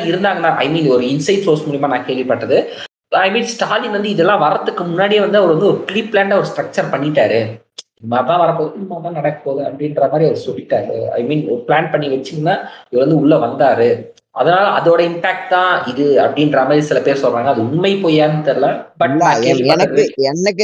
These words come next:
Speaker 2: தெரிஞ்ச வரைக்கும் அது கரெக்ட் தான் தோணுது. ஏன்னா எப்படி இருந்தாலும் கண்-, எ-, நம்மளுக்கே தெரியுது கன்ஃபார்ம் வந்து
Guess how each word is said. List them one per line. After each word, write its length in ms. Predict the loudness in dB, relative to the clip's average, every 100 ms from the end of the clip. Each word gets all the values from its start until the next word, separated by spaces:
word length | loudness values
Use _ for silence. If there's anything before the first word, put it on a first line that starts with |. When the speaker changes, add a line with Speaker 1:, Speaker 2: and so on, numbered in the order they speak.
| 0
Speaker 2:
தெரிஞ்ச 280 | 0 2 2
வரைக்கும் 280 | 2 2 2
அது 120 | 2
கரெக்ட் 320 | 0 0 0 0
தான் 200 | 0 2
தோணுது. 220 | 2 2
ஏன்னா 180 | 2 2 2 2
எப்படி 280 | 0 0
இருந்தாலும் 380 | 0 2 2 2
கண்-, 280 | 0 -2 -4 -4
எ-, 200 | 0 0
நம்மளுக்கே 400 | 0 0 2 0 2
தெரியுது 380 | 2 2 2 0 0
கன்ஃபார்ம் 420 | -2 0 0 0
வந்து 280 | 0 0